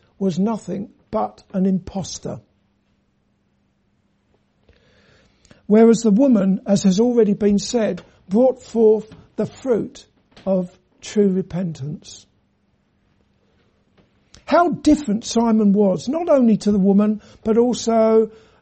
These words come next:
to King David, who lived a thousand years earlier. David was a man after God's own heart. That really is something, isn't it?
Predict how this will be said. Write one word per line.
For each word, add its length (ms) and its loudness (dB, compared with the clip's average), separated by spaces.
to 180 -2
King 360 -4
David, 640 -2
who 400 6
lived 280 0
a 80 0
thousand 600 -2
years 300 2
earlier. 580 0
David 460 2
was 160 0
a 60 0
man 320 0
after 340 -4
God's 340 -4
own 220 -2
heart. 400 -6
That 200 -6
really 280 -4
is 140 -6
something, 420 -8
isn't 220 -8
it? 200 -8